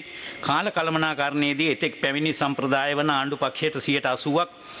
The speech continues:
හා විපක්ෂයට සියයට විස්සක් යන්න වෙනස් කර, විස්සයි විස්ස සිට විපක්ෂයට අමතරව සියයට විස්සක් ලබා එනම් සියයට හතළිහක කාලයක් අතිරේකව ලබා දුන්නා. <clears throat> එලෙස එම නියෝ-, එම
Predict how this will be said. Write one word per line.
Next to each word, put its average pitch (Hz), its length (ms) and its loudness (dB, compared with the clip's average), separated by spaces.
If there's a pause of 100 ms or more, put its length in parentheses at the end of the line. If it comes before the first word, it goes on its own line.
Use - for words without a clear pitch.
(180)
හා 151 240 2
විපක්ෂයට 156 580 -2
සියයට 156 300 2
විස්සක් 143 420 -2
යන්න 143 220 0
වෙනස් 135 280 0
කර, 110 160 -4 (520)
විස්සයි 180 400 2
විස්ස 180 220 -2 (240)
සිට - 240 -2
විපක්ෂයට 160 540 0
අමතරව 147 460 2
සියයට 147 320 0
විස්සක් 143 400 0
ලබා 135 300 2
එනම් 131 280 0 (300)
සියයට 156 320 0
හතළිහක 170 560 -2
කාලයක් 139 480 0
අතිරේකව 139 460 0
ලබා 127 280 2
දුන්නා. 98 380 -6
<clears throat> - 460 -2 (1120)
එලෙස 139 280 2
එම 147 160 0
නියෝ-, 143 440 2
එම 135 200 2